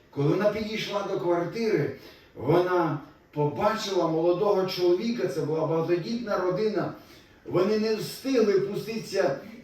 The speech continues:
у сховище, коли пішла тривога, вони стали на коліна і молилися,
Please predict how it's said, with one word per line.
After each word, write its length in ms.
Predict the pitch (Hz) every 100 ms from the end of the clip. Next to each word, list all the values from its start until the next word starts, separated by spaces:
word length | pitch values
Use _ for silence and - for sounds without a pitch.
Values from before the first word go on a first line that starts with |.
| 185
у 40 | 156
сховище, 800 | - 226 262 233 185 - 175 165
коли 380 | 175 185 190 - - - - - - _ - - - -
пішла 540 | 151 147 170 180 180
тривога, 760 | 185 175 170 220 220 170 147 - - -
вони 240 | 160 175
стали 400 | 180 - 220 220
на 160 | 214 208
коліна 360 | 208 214 202
і 140 | 190 190
молилися, 500 | 202 233 214 147